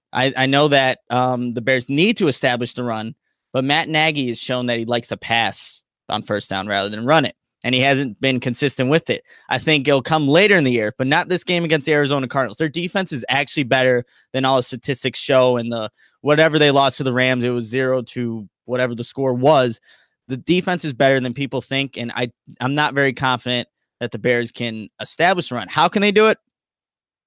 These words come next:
It, it, it's gonna be creative play calling, I think. Just getting the defense going one way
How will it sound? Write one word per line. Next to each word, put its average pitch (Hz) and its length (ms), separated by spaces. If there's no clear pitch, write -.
It, 147 240
it, 151 200
it's 151 200
gonna 170 160
be 151 140
creative 151 280
play 131 200
calling, 107 340
I 107 60
think. 113 260
Just 127 200
getting 135 360
the 127 140
defense 135 440
going 131 380
one 139 180
way 135 280